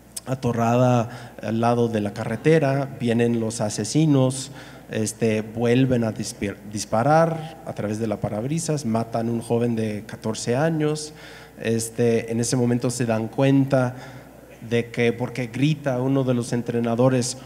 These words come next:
"Somos futbolistas, no disparen, no traemos armas, somos futbolistas". Entonces uno me dijo que escuchó que uno dijo textual, "Ya la cagamos, comandante,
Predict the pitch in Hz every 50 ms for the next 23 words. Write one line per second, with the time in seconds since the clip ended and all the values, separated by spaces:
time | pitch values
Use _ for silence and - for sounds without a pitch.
0 | - - - - 151 147 151 147 147 143 139 123 120 120 120 127 131 131 - 127
1 | 110 - - 123 127 123 131 127 - - 139 131 127 127 123 117 120 123 120 139
2 | 127 127 127 127 127 123 120 - 131 123 127 127 120 117 117 - 135 135 139 135
3 | - - 135 113 117 113 117 127 131 131 - - 117 110 110 - - - - -
4 | - - - - - - - - - - - - 123 123 117 131 127 120 - -
5 | - - 139 139 139 139 139 131 131 120 131 127 - - 131 131 127 - - -
6 | - 120 - - 135 127 127 127 123 120 120 127 127 120 117 123 117 - 123 -
7 | - 107 - - - - 123 120 123 120 123 - - - - - - - - -
8 | - - - 135 120 131 131 131 135 127 120 127 131 135 127 123 123 - - 113
9 | 107 104 104 104 104 104 - 104 101 101